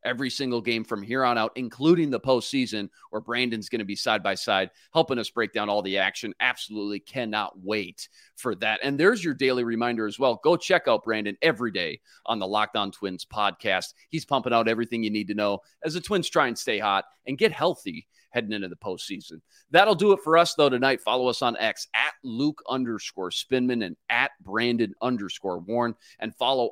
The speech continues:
all our work over at the Locked On Sports Minnesota Network and the Locked On Twins podcast. Until next time,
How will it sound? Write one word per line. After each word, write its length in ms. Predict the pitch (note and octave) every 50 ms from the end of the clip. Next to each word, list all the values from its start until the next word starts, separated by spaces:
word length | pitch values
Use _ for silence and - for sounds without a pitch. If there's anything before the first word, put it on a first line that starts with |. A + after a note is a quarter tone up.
| -
all 240 | - B2+ C#3+ D#3 E3
our 100 | C3+ A#2+
work 240 | G#2+ A2 A2+ A#2 - -
over 200 | C#3 D3 B2+ C3
at 100 | A#2 -
the 60 | G2+
Locked 280 | G2+ G#2 G#2+ A2+ - A2+
On 100 | G#2+ G#2
Sports 340 | - - A#2 G#2 - - -
Minnesota 440 | A2 G2+ G2 - - A#2 F#2 F2+
Network 400 | - A#2 C3+ A2 C3 C3+ B2+ - _ - - _ _ -
and 220 | C3 C#3 C3 B2
the 80 | A#2+ G#2
Locked 340 | G2 G#2+ G#2+ G#2 - -
On 160 | A2 G#2 G2 F#2+
Twins 380 | - - F#2+ F2+ F#2 F#2 -
podcast. 680 | - - F2 E2 - - - F#2 D2 D2 D2 - - - - _ _ _ -
Until 300 | C#3 B2+ - F#3 F#3 F3+
next 240 | E3+ C#3+ C3 -
time, 300 | - D3 C3 B2 B2 A2+